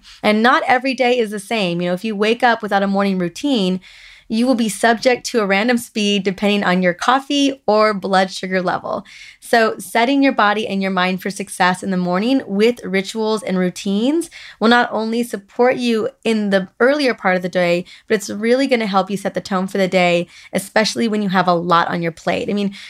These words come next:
you hear about all of the amazing entrepreneurs and health influencers who have these morning rituals. And the reason why they do that is because they do have so much that's going on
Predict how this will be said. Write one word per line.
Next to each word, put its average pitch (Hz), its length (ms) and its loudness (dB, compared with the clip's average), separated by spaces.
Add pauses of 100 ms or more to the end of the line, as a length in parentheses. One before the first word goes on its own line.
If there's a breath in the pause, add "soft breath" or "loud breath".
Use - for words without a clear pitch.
you 220 100 2
hear 262 160 4
about 247 220 2
all 208 180 2
of 196 120 -2
the 202 100 -2
amazing 185 480 -2
entrepreneurs 190 880 0
and 175 100 -6
health 208 240 -2
influencers 190 880 0
who 202 80 -8
have 214 320 -6
these 208 160 -2
morning 208 280 2
rituals. 185 500 2 (360 loud breath)
And 214 140 0
the 202 60 2
reason 294 320 2
why 185 100 4
they 175 140 2
do 311 180 -2
that 185 360 2 (360 soft breath)
is 208 140 -4
because 247 520 0
they 240 140 -4
do 269 380 -2
have 208 260 0
so 185 220 0
much 180 240 0
that's 180 160 -4
going 175 260 -2
on 175 300 2